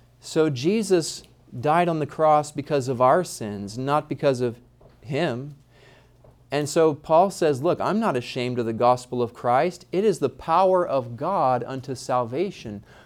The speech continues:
The gospel is not a mere theory. It's not just a good idea. It's not a philosophy written in a textbook somewhere or talked about by a bunch of Greek guys two thousand years ago.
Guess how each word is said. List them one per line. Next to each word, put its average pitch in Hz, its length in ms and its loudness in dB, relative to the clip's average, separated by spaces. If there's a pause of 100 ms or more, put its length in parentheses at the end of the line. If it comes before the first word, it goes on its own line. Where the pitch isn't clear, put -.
(120)
The 175 80 4
gospel 185 580 -2
is 143 120 -4
not 160 320 0
a 151 60 -4
mere 156 300 -2
theory. 139 680 -6 (280)
It's - 180 -10
not 208 240 -2
just 185 280 -2
a 135 40 -4
good 151 300 -2
idea. 120 760 -4 (240)
It's 143 220 -6
not 202 220 0
a 190 60 2
philosophy 143 840 -2
written 156 340 -4
in 151 100 -6
a 127 80 -6
textbook 151 520 -4
somewhere 151 480 -2
or 123 100 2
talked 156 340 -2
about 139 300 2
by 127 140 2
a 127 60 0
bunch 143 260 -6
of 113 140 -4
Greek 147 300 -2
guys 120 420 -2 (160)
two 156 160 -2
thousand 143 380 0
years 156 260 -6
ago. 98 340 -12